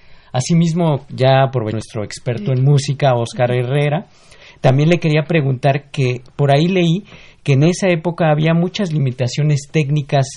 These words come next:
en cuanto a los violinistas. ¿Tú nos podrías ahondar en qué consiste esas limitaciones? ¿Nos podrías ahondar un poco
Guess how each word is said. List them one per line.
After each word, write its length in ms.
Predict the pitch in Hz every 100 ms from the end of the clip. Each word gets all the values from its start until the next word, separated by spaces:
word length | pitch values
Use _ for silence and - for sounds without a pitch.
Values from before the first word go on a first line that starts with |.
| -
en 240 | 139 117
cuanto 840 | 110 127 110 107 120 113 107 107 107 - -
a 120 | 120
los 200 | 117 110
violinistas. 720 | 117 113 117 123 139 - 120 - - - -
¿Tú 100 | 175
nos 120 | 190
podrías 400 | - 139 156 147
ahondar 300 | 139 131 135
en 420 | 139 120 113 113
qué 520 | - 135 139 139 135
consiste 520 | 123 117 - 139 - 139
esas 320 | 131 160 135
limitaciones? 760 | 123 110 - 107 127 123 160
¿Nos 120 | 160 -
podrías 340 | - 120 127 131
ahondar 280 | 113 110
un 80 | 123
poco 320 | 123 120 123